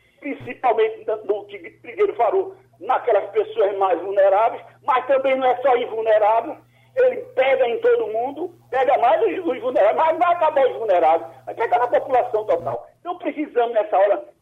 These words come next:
ter muito, muita calma, muito, muita tranquilidade, acabar com essa história de politizar, de ficar dizendo que A e B é responsável,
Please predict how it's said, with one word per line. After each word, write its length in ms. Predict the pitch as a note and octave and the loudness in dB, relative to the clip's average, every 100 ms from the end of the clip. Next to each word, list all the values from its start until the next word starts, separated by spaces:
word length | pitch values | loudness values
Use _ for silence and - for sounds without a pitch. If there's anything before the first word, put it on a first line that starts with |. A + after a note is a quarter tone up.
| _ | _
ter 480 | - C#4 C4+ - - _ | -4 0 0 -2 -18 _
muito, 460 | A#3+ C#4 - C#4+ C4+ - | -12 -10 -10 -12 -12 -18
muita 260 | - C#4+ B3 | -14 -6 -4
calma, 560 | - F#3+ G#3 G#3 F3 | 0 0 2 2 0
muito, 460 | - D4 D4+ B3 - _ _ _ _ - | -6 -10 -10 -14 -14 _ _ _ _ -12
muita 200 | - F4+ | -4 -2
tranquilidade, 840 | - B3 B3+ G3+ D#3+ F3+ G3 C#3+ D3+ - - - _ _ | -2 -4 -10 -6 0 2 2 2 -2 -8 -16 -20 _ _
acabar 440 | - C4 B3+ D4+ | -10 -6 -2 -2
com 100 | D4 | -2
essa 160 | C4+ - | -4 -4
história 760 | - - - F4+ A#4 - - _ - | -6 -4 0 2 0 -2 -12 _ -18
de 100 | C4 | -14
politizar, 1200 | B3+ B3 C4 - - - F3+ G#3 G3 - - _ _ _ | -10 -10 -10 -14 -10 0 2 2 0 -4 -16 _ _ _
de 140 | C4 | -14
ficar 340 | - C#4 - D4 | -14 -10 -6 -6
dizendo 360 | A#3 A3+ B3+ | -4 -4 -6
que 180 | - A3+ | -4 -2
A 160 | A#3+ - | 0 -2
e 80 | |
B 520 | - - B4 - - - - | 0 2 2 0 -6 -12 0
é 240 | A#3 A#3 | 2 2
responsável, 880 | A#3 A#3+ G3 - E3+ G#3 G#3+ E3 - | 0 -4 -6 -2 0 2 2 -2 -10